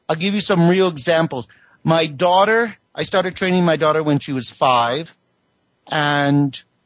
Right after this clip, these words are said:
she's twenty-seven now, and she had seven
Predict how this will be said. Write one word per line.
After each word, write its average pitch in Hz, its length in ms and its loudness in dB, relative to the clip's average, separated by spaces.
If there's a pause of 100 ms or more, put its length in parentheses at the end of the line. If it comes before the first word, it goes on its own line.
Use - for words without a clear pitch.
(180)
she's 156 220 -10
twenty-seven 175 800 2
now, 120 520 -2 (800)
and 151 300 -2
she 202 260 -4
had 165 240 0
seven 214 520 -2